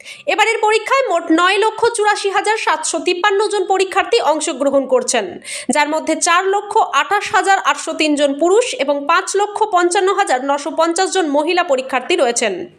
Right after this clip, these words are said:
পরীক্ষা সুষ্ঠু ও নকলমুক্ত পরিবেশে সম্পন্ন করতে রাজ্য জুড়ে দুই লক্ষ ছশো তিরাশিটি কেন্দ্র নির্ধারিত হয়েছে। শিক্ষা মন্ত্রকের পক্ষ থেকে কড়া নিরাপত্তার ব্যবস্থা নেওয়া হয়েছে, যাতে কোনো রকম অনিয়ম না ঘটে।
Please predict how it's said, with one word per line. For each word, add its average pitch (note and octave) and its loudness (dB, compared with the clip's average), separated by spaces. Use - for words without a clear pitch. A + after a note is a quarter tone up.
পরীক্ষা G#4 0
সুষ্ঠু A4 2
ও F4+ 4
নকলমুক্ত G#4 0
পরিবেশে G4+ 0
সম্পন্ন G4 2
করতে G#4 -2
রাজ্য E4 2
জুড়ে G4+ 0
দুই F#4+ 0
লক্ষ G#4 0
ছশো E4+ -2
তিরাশিটি G4 0
কেন্দ্র E4+ -2
নির্ধারিত C4+ -2
হয়েছে। A3+ -2
শিক্ষা G#4+ 0
মন্ত্রকের A4 0
পক্ষ G4+ 0
থেকে G4+ -2
কড়া F#4+ 2
নিরাপত্তার F4+ 0
ব্যবস্থা D#4 0
নেওয়া B3 0
হয়েছে, A#3+ 0
যাতে B3+ 0
কোনো F4 2
রকম G4 0
অনিয়ম D4+ 0
না A#3 -2
ঘটে। A3 -6